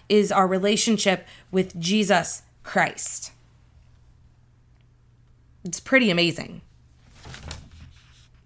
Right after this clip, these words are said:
And also what I love about this story is it's right to the point.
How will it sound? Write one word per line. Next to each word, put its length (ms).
And 140
also 320
what 140
I 80
love 160
about 180
this 160
story 320
is 140
it's 180
right 240
to 100
the 80
point. 600